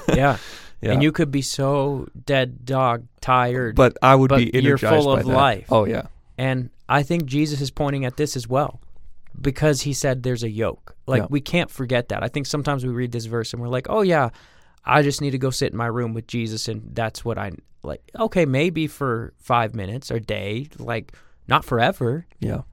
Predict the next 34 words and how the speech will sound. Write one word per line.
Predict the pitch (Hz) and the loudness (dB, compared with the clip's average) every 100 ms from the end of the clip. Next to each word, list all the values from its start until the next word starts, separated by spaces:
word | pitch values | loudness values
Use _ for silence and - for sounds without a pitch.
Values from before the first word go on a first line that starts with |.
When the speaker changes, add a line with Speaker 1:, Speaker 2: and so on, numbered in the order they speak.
| - | -2
Speaker 2:
Like, | 131 131 - | -2 -2 -4
no, | 131 139 208 | 0 0 2
there's | 117 160 135 | 0 -2 -4
a | |
work | 120 131 - | -6 -6 -6
to | 113 | -12
be | 104 | -8
done, | 107 151 - - - | -6 -6 -8 -14 -8
and | 113 | -4
you | 127 | -2
do | 127 120 | 0 -2
it | 95 113 | -2 -4
with | 127 - | -4 -2
him | 143 156 | -4 -4
and | 113 | -6
by | 113 117 127 | -2 -2 -2
him | 131 147 | -2 -6
and | 104 | -6
through | - 139 139 | -2 -2 0
him | 160 151 | -2 -2
and | 113 104 _ - | -6 -8 _ -14
by | 127 113 127 | -4 0 2
his | 123 120 | 0 -2
direction. | 113 113 - - - 123 - - _ | -2 0 -2 -6 -12 -16 -20 -20 _
Speaker 1:
Yeah. | - - - - | -10 -10 -8 -2
Speaker 2:
But | 123 - - - - | -2 -2 -18 -20 -6
there | 123 123 | -2 0
is | 143 | 0
a | 135 | -2
work | 113 117 | -6 -8
to | - | -10
be | - - | -14 -12
done. | 80 - _ _ - | -12 -14 _ _ -10
Speaker 1:
Absolutely. | 110 - 113 113 110 | -10 -4 -2 0 -2